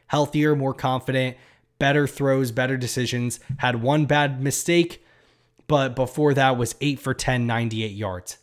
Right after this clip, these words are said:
That's phenomenal. Four for five on third downs. Phenomenal. Um, and then with the Falcons, I'm gonna focus on our defense. Against Kyle Pitts, Calvin Ridley,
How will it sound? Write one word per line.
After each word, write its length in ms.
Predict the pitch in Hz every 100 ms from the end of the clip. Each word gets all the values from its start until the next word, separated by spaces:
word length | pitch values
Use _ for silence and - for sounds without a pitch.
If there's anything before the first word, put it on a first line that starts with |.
| -
That's 240 | 127 123
phenomenal. 580 | - 127 110 98 90 - _ _
Four 240 | - 151 147
for 140 | 151
five 280 | - 135 123
on 140 | 120
third 240 | 113 110 101
downs. 380 | 101 90 - -
Phenomenal. 680 | - 131 113 101 90 90 _ _ - - -
Um, 580 | 117 117 113 110 107 101 - _ _ _ _ _ _ _ _
and 160 | 139 147
then 340 | 147 147 147
with 180 | 139 143
the 60 | 160
Falcons, 460 | 160 165 160 143
I'm 100 | 139
gonna 140 | 139 135
focus 300 | 135 120 131
on 100 | 127
our 80 |
defense. 560 | 131 156 107 92 - - _ _ _
Against 340 | 127 123 123 -
Kyle 280 | 139 131
Pitts, 340 | 135 135 127 -
Calvin 400 | - 123 123 120
Ridley, 680 | 123 123 123 120 117 113